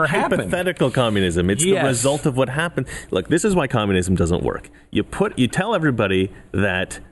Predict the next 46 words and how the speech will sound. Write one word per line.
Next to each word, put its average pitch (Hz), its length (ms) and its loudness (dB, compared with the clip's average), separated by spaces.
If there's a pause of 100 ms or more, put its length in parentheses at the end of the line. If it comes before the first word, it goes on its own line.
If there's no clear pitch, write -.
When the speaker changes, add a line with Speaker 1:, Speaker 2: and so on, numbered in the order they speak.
(140)
Speaker 1:
they 117 120 -2
just 117 240 -2
gotta 156 140 0
work 123 200 2
as 110 80 2
hard 139 180 0
as 135 80 -2
they 131 100 2
can, 95 480 0 (340)
and 101 500 0
we'll, 107 280 2
we're 104 180 0
gonna 127 140 0
pay 143 160 -4
you 135 100 0
all 120 120 2
the 113 80 -4
same. 90 440 0 (280)
And 113 120 -2
a 113 40 2
lot 127 160 2
of 151 80 -2
people 123 180 2
say, 107 300 2
"You 156 80 2
know, 165 320 0 (220)
if - 180 -2
I 135 100 0
don't, 135 240 -2 (560)
if 117 100 -4
I 120 40 0
don't 120 120 0
have 113 160 0
to 107 80 2
work 101 220 2
harder 110 240 0
than 92 160 0
this 110 180 0
guy, 85 360 -2
like, 90 180 0
why 92 140 2
am 101 80 0
I 98 60 2
working 127 280 2
so 95 200 2
hard?" 90 280 2